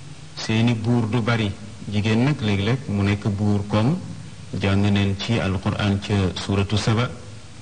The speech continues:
amoon na jigéen ju nga xamante ni buur la woon. Waaw, mu di Balqiis, waaye gis ngeen na ko góor note, ndax Suleymaan alayhi salaam dem na ba not ko,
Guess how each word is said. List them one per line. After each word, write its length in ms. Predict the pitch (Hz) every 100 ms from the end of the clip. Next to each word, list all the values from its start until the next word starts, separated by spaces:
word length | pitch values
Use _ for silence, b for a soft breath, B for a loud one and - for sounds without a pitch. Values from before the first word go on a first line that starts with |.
| - -
amoon 400 | 98 92 98 101
na 140 | 117 117
jigéen 380 | 101 95 101 98
ju 80 | 98
nga 100 | 98
xamante 460 | 98 95 98 92 95
ni 220 | 107 156 - - - -
buur 360 | 98 98 104 104
la 140 | 104
woon. 340 | 101 101 95 98 - - - - - - - -
Waaw, 340 | 92 92 90 90 - - - - -
mu 200 | 92 92
di 120 | 95
Balqiis, 640 | 95 95 - 107 131 - - -
waaye 320 | 92 95 101
gis 160 | 107 107
ngeen 240 | 110 110
na 100 | 104
ko 120 | 104
góor 260 | 110 123 131
note, 360 | 131 127 - - - - - -
ndax 300 | 101 104 104 - - - - - -
Suleymaan 540 | - 110 107 107 104 104
alayhi 320 | 95 98 98
salaam 420 | 98 95 95 123 - - - -
dem 260 | - 95 92
na 100 | 92
ba 140 | 98
not 220 | 123 131 - -
ko, 140 | 110